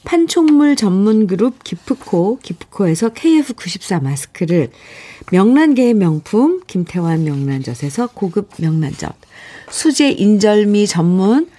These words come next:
경기도 가떡에서 수제 인절미 세트,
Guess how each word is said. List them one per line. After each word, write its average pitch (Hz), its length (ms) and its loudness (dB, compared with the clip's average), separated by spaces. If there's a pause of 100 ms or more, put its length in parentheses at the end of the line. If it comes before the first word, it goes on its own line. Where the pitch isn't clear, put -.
(120)
경기도 180 460 -2
가떡에서 156 720 -2 (340)
수제 262 400 -2
인절미 190 400 0
세트, - 420 -8